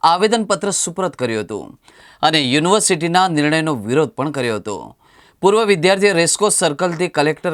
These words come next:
કચેરી સુધી રેલી કાઢી હતી. તેમનું કહેવું હતું કે પહેલાં તો સરકારે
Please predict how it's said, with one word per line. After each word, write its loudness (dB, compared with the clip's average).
કચેરી -4
સુધી -2
રેલી -4
કાઢી -2
હતી. -8
તેમનું 2
કહેવું 4
હતું 0
કે 2
પહેલાં 2
તો 0
સરકારે 0